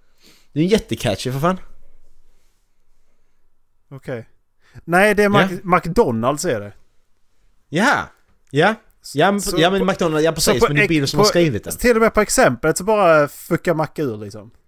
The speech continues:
Speaker 1: Ja, men det är ju, alltså, det är ju McDonalds, men det är ju liksom Beatles som har skrivit. Det var det jag menar. Jag tror det var det jag skulle köra. Ja, skitsamma.
Speaker 2: Ja.
Speaker 1: Kör.
Speaker 2: Eh, lite samma tema.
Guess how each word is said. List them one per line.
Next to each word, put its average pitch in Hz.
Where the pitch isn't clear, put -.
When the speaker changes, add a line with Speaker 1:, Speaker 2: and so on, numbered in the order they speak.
Speaker 1:
Ja, 139
men 165
det 175
är -
ju, 180
alltså, 156
det 160
är 170
ju 165
McDonalds, 139
men 131
det 143
är 143
ju 139
liksom 135
Beatles 131
som 131
har 127
skrivit. 117
Det 117
var 117
det 120
jag 117
menar. 120
Jag 113
tror 143
det 131
var 139
det 139
jag 107
skulle 120
köra. 101
Ja, 143
skitsamma. 135
Speaker 2:
Ja. 160
Speaker 1:
Kör. 165
Speaker 2:
Eh, 190
lite 190
samma 190
tema. 175